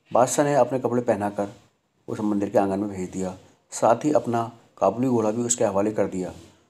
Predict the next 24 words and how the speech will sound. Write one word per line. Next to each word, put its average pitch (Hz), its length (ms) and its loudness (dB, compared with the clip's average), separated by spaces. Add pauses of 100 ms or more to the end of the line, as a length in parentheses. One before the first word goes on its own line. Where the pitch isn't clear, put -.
(140)
स्वयं 139 220 4
उसने 156 300 2
बुढ़िया 131 220 6
के 135 220 0 (500)
फटे 110 180 2
पुराने 120 280 4
कपड़े 120 240 0
पहन 110 200 2
लिए 107 340 -2 (360)
और 107 100 6
सड़क 107 260 0
के - 80 0
किनारे 104 260 2
बैठकर 101 340 2
चक्की 110 320 -6
घुमाने 92 300 -2
लगा। 80 240 -6 (840)
हाथ 117 160 2
में 175 160 2
घोड़ा 143 200 6
आते 123 240 4
ही 127 260 2 (260)
जानी 117 280 4
चोर 107 340 0